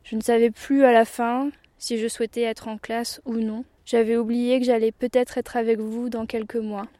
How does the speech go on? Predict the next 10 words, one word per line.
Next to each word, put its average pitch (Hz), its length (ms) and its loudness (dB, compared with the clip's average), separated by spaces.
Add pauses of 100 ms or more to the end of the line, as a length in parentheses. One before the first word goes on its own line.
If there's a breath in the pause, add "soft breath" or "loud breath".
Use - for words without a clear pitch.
(140)
Je 247 100 6
suivais 240 340 6
le 254 80 10
mouvement, 226 540 6
je 233 140 4
préparais 233 420 4
un 233 140 0
concours. - 580 -6 (800)
J'avais 233 260 4
terriblement 240 600 2